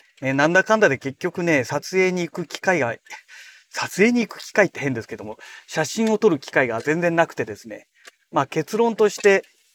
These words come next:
自宅に戻ってきてからですね、えー、カメラで、えー、まあ、写真をね、何枚か撮ったと。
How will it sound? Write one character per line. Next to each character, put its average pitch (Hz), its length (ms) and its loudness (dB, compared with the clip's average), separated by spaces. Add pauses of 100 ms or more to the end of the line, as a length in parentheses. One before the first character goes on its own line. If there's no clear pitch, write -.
自 160 160 -6
宅 226 260 2
に 202 260 -4
戻 185 240 2
っ - 20 -10
て 240 140 -6
き - 80 -12
て 165 100 -2
か 143 100 -2
ら 123 100 -2
で 113 100 -16
す - 120 -12
ね、 151 160 0 (400)
え 127 800 -4
ー、 - 40 -10
カ - 160 -4
メ 170 100 2
ラ 147 120 -2
で、 117 280 -8 (340)
え 107 540 -12 (180)
ー、 - 20 -14
ま 139 100 -4
あ、 - 40 -4
写 135 160 -2
真 147 240 -4
を 139 60 0
ね、 143 200 -2
何 151 180 4
枚 127 160 2
か 123 120 -8
撮 135 120 -2
っ 131 40 -6
た - 160 -10
と。 - 160 -16